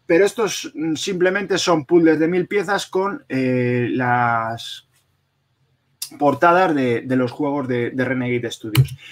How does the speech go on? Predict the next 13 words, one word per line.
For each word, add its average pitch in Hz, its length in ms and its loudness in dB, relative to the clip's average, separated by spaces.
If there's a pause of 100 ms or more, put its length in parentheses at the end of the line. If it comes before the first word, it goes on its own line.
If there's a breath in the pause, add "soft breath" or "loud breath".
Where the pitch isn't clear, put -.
(240 loud breath)
Sí - 180 -6
que - 120 -2
incluye, 220 720 2
¿vale? 147 240 4
Aquí 143 220 2
podéis 147 340 2
verlo, 160 460 0
eh, 135 340 2
sí - 160 -6
que 196 80 2
va 196 80 4
a 190 80 2
incluir 180 560 6